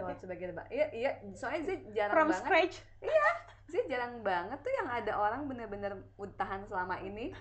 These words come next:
Speaker 2: Karena pertama emang I'm a pain in the ass, I can be pain in the ass gitu kan. Yang kedua
Speaker 1: Mengalami kok sih waktu di Bali ya nggak
Speaker 2: waktu
Speaker 1: sih?
Speaker 2: kos-kosan
Speaker 1: Tapi karena
Speaker 2: bareng.
Speaker 1: kita satu vibes ya, ya
Speaker 2: Iya, jadi
Speaker 1: udahlah,
Speaker 2: kayak ya udah,
Speaker 1: lain
Speaker 2: menerima.
Speaker 1: yang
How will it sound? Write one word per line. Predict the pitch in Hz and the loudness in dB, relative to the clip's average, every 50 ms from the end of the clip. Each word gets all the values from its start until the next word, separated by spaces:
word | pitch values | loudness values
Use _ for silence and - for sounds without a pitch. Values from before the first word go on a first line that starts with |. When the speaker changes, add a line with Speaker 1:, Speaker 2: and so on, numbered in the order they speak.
| - - - | -16 -4 0
Speaker 2:
Karena | - - - - 226 247 | 0 0 2 0 0 0
pertama | 240 - 214 226 269 | -2 -4 -4 -4 -4
emang | 247 214 196 185 185 | -6 -6 -6 -8 -6
I'm | - 190 202 | -6 -8 -8
a | 202 185 | -8 -12
pain | - - 196 208 226 | -12 -12 -12 -10 -8
in | - 208 | -8 -6
the | 202 190 175 165 | -6 -6 -6 -6
ass, | 185 196 - - | -8 -8 -8 -4
I | - 196 196 | -4 -4 -4
can | - - 233 240 214 | -4 -6 -6 -6 -6
be | 202 220 | -10 -12
pain | 233 - 233 - - 202 | -12 -10 -8 -8 -8 -8
in | 190 185 196 | -8 -8 -6
the | 190 196 180 - | -4 -4 -2 -2
ass | 185 - - - - | -4 -4 -4 -6 -6
gitu | - 196 - 190 | -6 -4 -4 -4
kan. | 170 170 196 269 339 - - - - - - - - - - | -2 -2 -2 -2 -4 -8 -12 -16 -16 -16 -18 -18 -18 -16 -6
Yang | - 277 247 240 240 247 | -2 0 0 0 0 -2
kedua | 349 - 233 214 240 233 277 | -2 -4 -2 -2 -2 2 4
Speaker 1:
Mengalami | - 294 294 285 277 269 277 294 302 | 8 10 12 12 12 10 8 4 4
kok | 294 339 339 | 4 6 6
sih | 330 269 359 359 | 8 6 8 8
waktu | 359 330 302 - | 10 10 10 10
di | 285 311 | 10 10
Bali | 277 277 269 269 294 311 339 349 | 12 12 12 12 12 12 12 12
ya | 370 403 392 | 12 12 12
nggak | 403 370 | 12 12
Speaker 2:
waktu | 359 392 | 10 10
Speaker 1:
sih? | 403 415 - | 8 6 4
Speaker 2:
kos-kosan | - - 247 240 233 - - - - 349 349 | 2 0 4 4 4 4 8 8 8 10 12
Speaker 1:
Tapi | - | 12
karena | 220 214 214 220 233 247 277 | 12 12 12 12 12 12 12
Speaker 2:
bareng. | 302 - 320 | 12 12 10
Speaker 1:
kita | 453 349 415 480 494 | 6 6 6 4 4
satu | 494 494 466 - - 453 403 - | 4 4 2 4 2 0 0 4
vibes | - 415 349 349 415 403 - - | 8 8 8 8 8 4 4 6
ya, | 571 | 6
ya | - - | 6 6
Speaker 2:
Iya, | - - - - - 381 330 349 480 480 | 4 -4 -8 0 2 6 6 8 6 6
jadi | |
Speaker 1:
udahlah, | 226 262 294 320 | 4 6 6 8
Speaker 2:
kayak | 370 392 403 466 | 10 10 8 8
ya | 494 508 494 | 4 4 2
udah, | 494 - 339 330 349 | 2 4 6 8 8
Speaker 1:
lain | 330 320 330 | 8 8 6
Speaker 2:
menerima. | 330 349 349 339 339 349 302 - - | 4 2 0 0 2 0 2 4 4
Speaker 1:
yang | 320 359 | 4 4